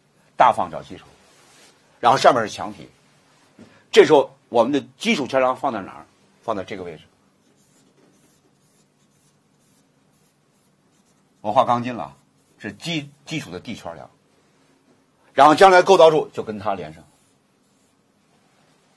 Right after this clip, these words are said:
假定这是正负零，这是基础的地桥梁。它解决什么？解决地基的不均沉降，加强气体基础的整体性。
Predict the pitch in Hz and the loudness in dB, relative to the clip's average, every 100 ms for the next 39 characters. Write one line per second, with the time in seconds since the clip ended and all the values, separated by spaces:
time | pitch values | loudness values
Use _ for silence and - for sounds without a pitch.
0 | _ 123 123 139 131 131 113 87 82 - | _ -2 -2 -2 -4 -4 -12 -14 -18 -20
1 | _ _ _ _ _ _ _ _ _ _ | _ _ _ _ _ _ _ _ _ _
2 | _ _ _ _ _ _ _ _ _ _ | _ _ _ _ _ _ _ _ _ _
3 | _ _ _ _ _ _ _ _ _ _ | _ _ _ _ _ _ _ _ _ _
4 | 120 98 104 101 71 71 _ _ _ _ | -12 -10 -12 -14 -18 -20 _ _ _ _
5 | _ _ _ 104 85 78 65 _ _ _ | _ _ _ -18 -16 -18 -20 _ _ _
6 | _ _ _ - - 135 131 117 95 95 | _ _ _ 4 4 4 0 0 -4 -12
7 | - 98 95 110 - _ - 208 160 143 | -10 -10 -4 -4 -4 _ -6 -2 -2 -2
8 | 196 113 117 98 98 101 - 76 87 - | 0 0 -2 -10 -10 -12 -16 -20 -20 -20
9 | _ _ _ - 175 131 110 107 - - | _ _ _ -2 2 2 0 -8 -8 -8
10 | 185 90 - 120 71 73 - 92 - - | -8 -10 -14 -14 -14 -18 -14 -14 -14 -18
11 | 101 | -18